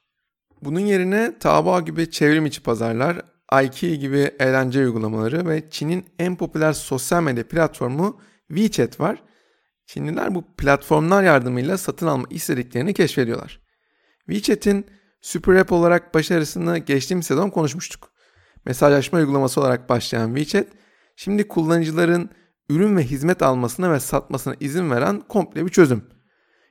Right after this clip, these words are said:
WeChat'in açtığı yoldan bugün benzer şekilde Meituan Dianping de geçmeye çalışıyor. Yola bir e-ticaret sitesi olarak çıkan Alibaba'nın Taobao'su artık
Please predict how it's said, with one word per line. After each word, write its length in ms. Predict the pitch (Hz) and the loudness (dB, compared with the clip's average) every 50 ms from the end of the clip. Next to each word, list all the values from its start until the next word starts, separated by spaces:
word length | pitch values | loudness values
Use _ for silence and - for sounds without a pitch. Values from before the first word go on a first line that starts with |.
| _ - | _ -6
WeChat'in 440 | 165 185 208 - 247 214 233 214 | -2 -2 2 2 2 2 4 4
açtığı 320 | 190 180 165 - - - 220 | 4 2 2 0 -2 0 2
yoldan 440 | 220 190 139 123 117 127 123 123 135 | 4 4 4 2 2 0 -2 -2 -2
bugün 260 | 165 170 175 143 127 | -2 -2 -2 0 0
benzer 320 | 135 131 135 151 180 185 | 0 2 2 2 2 0
şekilde 540 | 180 - 135 - 135 120 120 139 175 220 - - _ _ _ _ _ _ _ _ | 0 -2 -8 -8 -8 -4 -2 -2 -2 -2 -4 -10 _ _ _ _ _ _ _ _
Meituan 580 | - 135 151 190 208 196 - - 208 208 202 180 | -4 -2 0 0 0 2 4 6 6 6 6 4
Dianping 440 | 190 190 190 180 - 226 202 - - | 4 4 4 2 2 0 0 0 0
de 80 | 202 | 2
geçmeye 320 | 190 185 180 - - 151 123 | 2 2 2 2 0 -2 0
çalışıyor. 440 | - 123 117 104 - - - 117 - _ _ _ _ _ _ _ _ _ _ _ _ _ - | 0 0 -2 -2 -4 -8 -10 -10 -12 _ _ _ _ _ _ _ _ _ _ _ _ _ 2
Yola 240 | 143 147 165 170 160 | 6 8 8 8 6
bir 120 | - - | 6 4
e-ticaret 500 | - 160 156 - 147 156 165 165 160 - | 4 4 4 4 6 8 8 8 8 6
sitesi 260 | - - 156 - - | 2 -2 0 2 4
olarak 400 | 175 165 143 127 123 123 - - | 4 6 6 4 2 -2 -6 -16
çıkan 380 | - - - 135 127 123 123 - - | -10 -4 -2 -2 -2 -2 -2 -4 -2
Alibaba'nın 500 | 131 139 143 147 143 135 127 127 123 110 | 0 2 4 6 6 6 6 4 2 -2
Taobao'su 840 | - - 135 131 131 135 135 123 120 - - - 165 208 220 - - - _ - | 0 4 6 6 8 8 8 6 6 4 0 0 0 0 0 -2 -8 -20 _ -2
artık 420 | - 135 139 - - 175 165 - | 2 2 2 4 2 0 0 -2